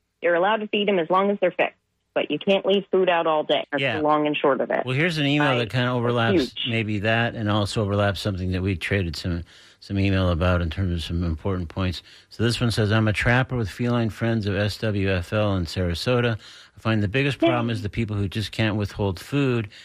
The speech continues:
Speaker 2: and don't get the traps only work on hungry cats. Frustrating trying to trap for hours only to see a half-eaten bowl of food. Thanks for all you do, Justin."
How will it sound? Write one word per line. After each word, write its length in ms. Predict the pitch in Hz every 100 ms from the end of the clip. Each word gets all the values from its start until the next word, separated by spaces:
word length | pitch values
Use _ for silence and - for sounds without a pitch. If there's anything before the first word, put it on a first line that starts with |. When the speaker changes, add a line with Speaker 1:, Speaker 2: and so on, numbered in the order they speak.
| - -
Speaker 2:
and 120 | 85
don't 200 | 113 107
get 180 | 120 98
the 100 | 95
traps 380 | - 113 101
only 320 | 117 120 120 117
work 300 | 110 113 107
on 80 |
hungry 400 | 98 101 104 101
cats. 500 | 87 113 110 87 - - - -
Frustrating 500 | - 120 120 123 107
trying 200 | 98 107
to 80 | 101
trap 280 | - 113 104
for 120 | 95
hours 260 | 104 101 95
only 180 | 107 107
to 60 |
see 180 | 92 107
a 60 | 92
half-eaten 580 | 98 95 107 98 95 87 - -
bowl 240 | - 101 90
of 80 | 82
food. 280 | 98 82
Thanks 240 | - 95 92
for 140 | -
all 100 | 92
you 100 | 90
do, 220 | 82 87
Justin." 500 | 76 87 80 - 73